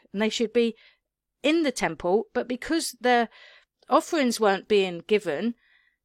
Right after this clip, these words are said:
to the Levites, they had to go out and, you know, make their, their living that way. And that was perverse. So what you need to make sure,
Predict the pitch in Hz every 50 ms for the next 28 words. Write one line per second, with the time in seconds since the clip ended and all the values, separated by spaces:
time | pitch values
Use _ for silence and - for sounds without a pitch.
0 | _ - - 220 180 190 190 185 180 170 165 165 156 180 208 202 - - 254 269
1 | 285 269 269 254 - 233 - 240 240 240 240 240 - - 220 220 220 214 - -
2 | - - 226 247 214 196 196 208 208 202 - _ _ _ _ _ _ _ _ -
3 | 233 247 240 - - 240 240 220 220 220 208 - _ _ - _ _ _ _ _
4 | _ _ _ _ _ _ - 220 233 233 240 247 220 226 226 247 277 277 - -
5 | 160 147 147 113 - - 196 226 262 240 202 220 214 - - - - _ _ -
6 | - 214 190 - 302 277 160 147 143 - - - - - _ _ _ _ _ _
7 | _ _ _ _ _ _ _ _ _ _ _ _ _ _ _ _ _ _ _ _
8 | _ _ - - 277 269 240 214 285 311 330 320 311 330 330 320 311 311 285 -
9 | - 277 262 262 262 247 - - - - - 311 240 170 143 165 208 226